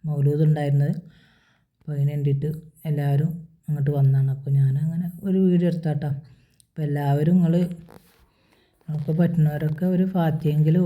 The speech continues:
ഓതിയിട്ട് ദുആ ചെയ്യുക. പരലോക ഗുണത്തിന് വേണ്ടിയിട്ട് എല്ലാവരും ദുആയിൽ ഉൾപ്പെടുത്തുക. നമുക്ക് ഇനി മരണപ്പെട്ടവർക്ക് നമുക്ക് അതേ ഇനി ചെയ്യാനുള്ള ഇതുള്ളൂ.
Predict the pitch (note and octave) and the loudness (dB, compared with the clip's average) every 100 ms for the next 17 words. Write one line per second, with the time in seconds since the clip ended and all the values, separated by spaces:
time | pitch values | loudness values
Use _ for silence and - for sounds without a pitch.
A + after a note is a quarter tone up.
0 | D#3+ D3+ D3+ D3+ E3 D#3+ G3+ - - D3 | 2 2 0 -2 -4 -4 -8 -12 -14 -4
1 | C#3 C#3+ C#3+ D#3 D3 D3 D3 D3+ - _ | -2 -2 -2 -4 -2 -4 -6 -8 -18 _
2 | _ - - _ _ _ - D3 C#3+ C#3+ | _ -20 -20 _ _ _ -6 0 0 0
3 | D3+ D#3 D3 C#3 D3+ D3+ C#3+ C#3 C3+ C#3 | 2 2 2 -2 -2 0 2 2 2 0
4 | C#3+ C#3 - D3+ C#3+ C#3 C#3 C#3 D3+ - | -4 -12 -14 -8 -4 0 0 0 -2 -6
5 | D3+ C#3+ C#3+ D3 C#3 C#3 D3+ C#3 - C#3+ | -6 -4 -2 -2 -4 -4 -4 -4 -4 -6
6 | C#3+ - _ _ _ _ _ _ _ _ | -6 -8 _ _ _ _ _ _ _ _
7 | - C#3 C3+ C#3 C#3 D#3 D3+ D#3 D#3 D3 | -4 2 2 2 0 2 4 2 2 0
8 | C#3+ C#3+ D#3 D3+ C#3+ C#3 F#3 F3 C#3+ D3 | -2 -6 -6 -6 -6 -6 -2 -2 -2 -2
9 | D#3 C#3+ D3 D3+ D3 - C#3+ C3+ C#3 D3+ | -2 -2 0 -2 -2 -4 0 2 2 0
10 | D3 D#3+ - - _ _ _ _ _ _ | -2 -4 -8 -20 _ _ _ _ _ _
11 | _ D3 C3+ C3+ | _ -4 0 2